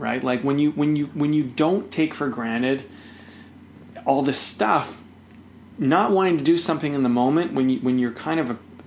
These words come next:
in gratitude, when you're grateful and you think, "Wow, these things I have right now are pretty amazing," there is a, there is a more willingness, at least for me, I find, to take action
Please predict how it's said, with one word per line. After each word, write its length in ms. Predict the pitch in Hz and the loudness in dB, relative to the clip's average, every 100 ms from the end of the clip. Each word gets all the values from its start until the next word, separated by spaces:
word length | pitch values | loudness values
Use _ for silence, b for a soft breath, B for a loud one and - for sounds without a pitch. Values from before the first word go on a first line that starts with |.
| - | -4
in 240 | 135 123 | 0 0
gratitude, 680 | 117 117 139 139 185 190 - | 0 2 0 2 2 2 0
when 120 | 127 | 0
you're 240 | 127 123 117 | 0 0 -2
grateful 600 | 117 131 131 - 170 170 | -2 0 -2 -2 -2 -2
and 140 | 127 | -2
you 60 | 123 | -2
think, 280 | 120 123 117 | -2 -6 -2
"Wow, 240 | 120 120 - B B | 0 0 -4 B B
these 200 | 135 - | -4 -2
things 300 | - 147 135 | 0 0 0
I 100 | 131 | -2
have 320 | 120 123 120 | 0 0 0
right 140 | 123 | -2
now 200 | 117 117 | -2 0
are 80 | 120 | 0
pretty 240 | 113 117 117 | -2 -2 0
amazing," 600 | 110 110 120 156 180 180 B B B B B B - | 2 0 0 0 -4 -6 B B B B B B 2
there 200 | 151 175 | 4 6
is 180 | 185 | 4
a, 120 | 160 131 - | 4 2 2
there 200 | 127 160 | 2 4
is 140 | 160 | 4
a 140 | 147 113 - - | 2 0 -6 0
more 340 | 135 151 165 | 4 6 6
willingness, 640 | 131 135 139 127 123 - - - | 6 4 4 4 2 -4 -10 -8
at 100 | 117 | 0
least 220 | 135 127 | 0 0
for 100 | - 120 | 0 0
me, 220 | 139 147 | 2 2
I 100 | 117 | 0
find, 380 | - 120 113 110 | -2 0 0 -2
to 100 | - | -6
take 280 | - 127 120 | -4 -2 0
action 640 | 127 170 202 - 113 113 | 2 2 2 0 0 -2